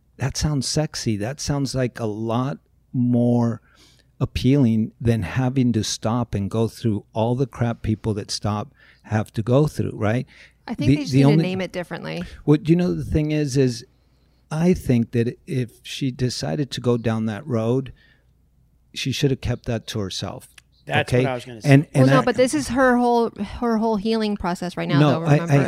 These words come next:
Speaker 1: I, I understand that. The, I understand what you said, that she wants to be transparent. She
Speaker 2: Yeah,
Speaker 1: wants to let
Speaker 2: yeah.
Speaker 1: it all out there. This one she should have kept to herself. Someone around her should have said, "Look, if that's what you wanna do, do it.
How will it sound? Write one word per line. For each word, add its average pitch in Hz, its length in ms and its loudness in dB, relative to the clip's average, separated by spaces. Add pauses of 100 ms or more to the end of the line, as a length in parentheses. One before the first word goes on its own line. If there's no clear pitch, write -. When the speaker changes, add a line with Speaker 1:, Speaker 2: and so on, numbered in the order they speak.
Speaker 1:
I, 143 80 8
I 147 40 8
understand 135 500 4
that. 107 160 -4 (100)
The, 127 200 -4
I 127 200 -4
understand 131 400 0
what 127 180 -8
you 120 140 0
said, 113 340 -4
that 113 120 -6
she - 160 -6
wants 120 240 -4
to - 80 -16
be 123 100 -4
transparent. 117 840 -2
She - 140 -8
Speaker 2:
Yeah, 120 100 0
Speaker 1:
wants - 160 0
to 131 100 -2
let 120 200 2
Speaker 2:
yeah. 120 60 2
Speaker 1:
it 123 60 0
all 120 160 0
out 117 200 -2
there. 120 160 0 (500)
This 135 360 2
one 131 140 2
she 113 200 -4
should 117 200 0
have 110 120 -4
kept - 420 -4 (300)
to 120 200 2
herself. 117 680 0 (420)
Someone 151 500 2
around 123 360 2
her 123 160 0
should 120 240 -4
have 117 100 -4
said, 113 300 -2
"Look, 117 400 -2 (280)
if - 200 -6
that's 131 320 -2
what 147 140 0
you 143 140 4
wanna 127 280 2
do, 113 380 0
do 117 340 0
it. 110 180 -2